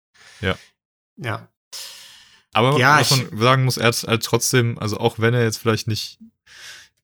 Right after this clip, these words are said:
Speaker 1: das beste Zeug geredet hat, es war halt irgendwie auf eine lockere Art. Und es war jetzt kein, kein Emanuel, der irgendwie alles erstmal,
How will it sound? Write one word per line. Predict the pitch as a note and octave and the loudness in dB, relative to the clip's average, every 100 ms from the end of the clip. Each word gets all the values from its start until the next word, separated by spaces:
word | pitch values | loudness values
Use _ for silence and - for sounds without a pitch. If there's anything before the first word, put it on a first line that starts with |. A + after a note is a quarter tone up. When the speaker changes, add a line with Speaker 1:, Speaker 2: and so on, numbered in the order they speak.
| - | -14
Speaker 1:
das | G#2+ | -2
beste | A#2 - C3 | 0 0 0
Zeug | - C3 | 2 2
geredet | B2 B2 A#2+ - | 2 0 0 0
hat, | A#2+ | -2
es | A2+ G#2 | -2 0
war | A2 | 2
halt | G#2 | 0
irgendwie | A#2+ G#2+ G#2+ | -2 -2 0
auf | G2+ G#2+ | -2 -2
eine | G2 | -4
lockere | G2 - F2+ | -4 -4 -2
Art. | E2+ F2+ - - _ _ | 2 2 0 -12 _ _
Und | F2+ F2 | -10 -6
es | - | -4
war | |
jetzt | F2 - | -4 -4
kein, | - F2+ E2+ E2 _ _ _ _ _ _ _ - | -6 -6 -8 -14 _ _ _ _ _ _ _ -10
kein | - G2 F#2+ | -2 -2 0
Emanuel, | F#2+ F#2+ G#2 G#2 G2 F#2 F2 - _ | 0 0 2 0 0 0 0 -6 _
der | F#2+ G2+ F#2 | -6 -2 0
irgendwie | F2 F#2 F2+ | 0 -2 -2
alles | F2+ F2+ - | -4 -4 -8
erstmal, | F#2 - - F#2+ F#2+ F#2+ F2+ F2+ F2+ F2 | -8 -8 -6 -4 -4 -4 -8 -10 -10 -10